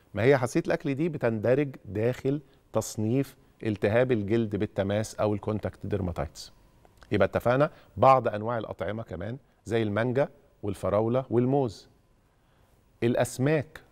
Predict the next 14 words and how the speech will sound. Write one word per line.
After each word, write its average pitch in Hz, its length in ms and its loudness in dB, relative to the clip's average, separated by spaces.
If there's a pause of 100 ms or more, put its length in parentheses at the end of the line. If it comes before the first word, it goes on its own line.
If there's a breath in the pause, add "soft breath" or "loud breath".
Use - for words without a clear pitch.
(540)
خاصة 135 640 0
الأسماك 104 480 -6
القشرية 117 720 -2 (540 soft breath)
زي 113 160 2
الاستاكوزا 113 680 2
والجمبري 98 720 0
والقواقع 101 640 0
البحرية، 101 560 0
دي 101 180 -4
ممكن 107 260 -4
تسبب 117 520 0
حساسية 104 560 -2
لناس 123 420 -2
كتير. 110 400 -4